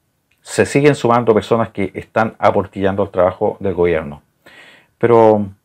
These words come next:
tenemos que tener tranquilidad, esperanza en que hasta el momento todo esto está siendo bien manejado. Hago un llamado nuevamente a que se,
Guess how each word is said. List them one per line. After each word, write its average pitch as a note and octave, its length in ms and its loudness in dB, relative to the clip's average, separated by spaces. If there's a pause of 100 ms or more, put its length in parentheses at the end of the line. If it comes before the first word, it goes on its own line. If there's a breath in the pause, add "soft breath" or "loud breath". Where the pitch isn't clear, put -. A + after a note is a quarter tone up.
(920 soft breath)
tenemos A#2+ 280 0
que A2 140 -4
tener G#2+ 400 -2
tranquilidad, A2+ 720 -2
esperanza - 680 -6 (540)
en F#2+ 200 -6
que F2+ 720 -2 (800)
hasta - 220 -4
el G2 60 0
momento G#2 320 -4
todo A2 160 2
esto G#2+ 140 -8
está G2 200 -10
siendo G#2+ 320 -4
bien G2 160 -2
manejado. B2 640 2 (680 soft breath)
Hago G#2 180 0
un G2 80 -2
llamado G2 340 4
nuevamente G2 420 0
a - 20 -6
que F2 80 -6
se, F2+ 300 -4